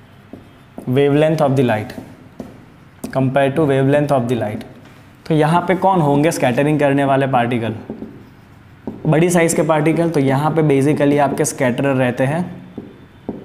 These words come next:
डस्ट पार्टिकल, फ्यूम पार्टिकल्स, वाटर ड्रॉपलेट्स,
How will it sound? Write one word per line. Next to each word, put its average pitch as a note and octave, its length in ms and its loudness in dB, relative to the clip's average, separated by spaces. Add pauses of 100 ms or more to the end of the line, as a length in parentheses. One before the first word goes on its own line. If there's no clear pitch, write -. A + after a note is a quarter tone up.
(140)
डस्ट C3+ 380 0
पार्टिकल, C#3+ 480 0 (1700)
फ्यूम D3+ 360 2
पार्टिकल्स, D3 680 0 (1000)
वाटर B2+ 420 0
ड्रॉपलेट्स, C#3 600 0